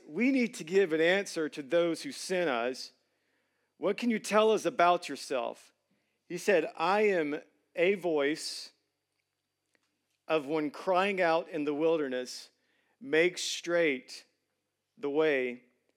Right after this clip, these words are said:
of the Lord,' just as Isaiah the prophet said." And I,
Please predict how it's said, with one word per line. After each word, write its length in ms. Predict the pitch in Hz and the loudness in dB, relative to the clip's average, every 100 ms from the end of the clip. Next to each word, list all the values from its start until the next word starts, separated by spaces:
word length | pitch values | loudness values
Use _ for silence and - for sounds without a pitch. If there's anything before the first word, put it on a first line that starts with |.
| _ - | _ -4
of 160 | 147 123 | -2 -2
the 80 | 143 | -2
Lord,' 480 | 165 151 117 113 _ _ _ _ _ _ | 0 0 -2 -6 _ _ _ _ _ _
just 440 | 120 165 170 170 180 | -6 0 0 0 2
as 440 | 185 156 151 - - - | 4 4 2 -4 -12 -2
Isaiah 420 | 147 131 147 143 | 0 2 0 0
the 100 | 160 | -2
prophet 420 | - 196 214 160 | -2 -2 -2 -10
said." 400 | - 127 113 110 _ _ _ _ _ _ _ _ _ _ _ _ - | -8 -6 -8 -12 _ _ _ _ _ _ _ _ _ _ _ _ -4
And 100 | |
I, 80 | 143 | -4